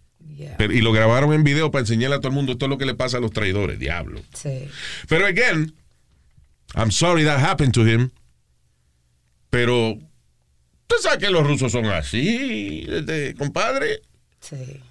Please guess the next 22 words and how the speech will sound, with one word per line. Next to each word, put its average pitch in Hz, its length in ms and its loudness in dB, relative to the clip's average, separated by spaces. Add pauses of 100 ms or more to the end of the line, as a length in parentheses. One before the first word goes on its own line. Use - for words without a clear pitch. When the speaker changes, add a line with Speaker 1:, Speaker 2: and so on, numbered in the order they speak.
(1160)
Speaker 2:
Que 156 100 -6
los 147 160 0
rusos 113 280 0
son 101 140 0
así. 113 520 -2 (1000)
Speaker 1:
Sí, 131 320 -18
pero 175 160 -6
es 180 80 -6
que 208 120 0
Speaker 2:
Lo - 100 6
que 160 80 4
Speaker 1:
dice 170 100 2
Speaker 2:
pasa 226 180 2
es 220 60 -2
que, 208 120 2
mira, 156 280 2
U-, 135 140 0 (960)
Ucrania 143 580 2
es 143 60 -2
como 156 300 0
decir, 139 400 2
este, 104 760 0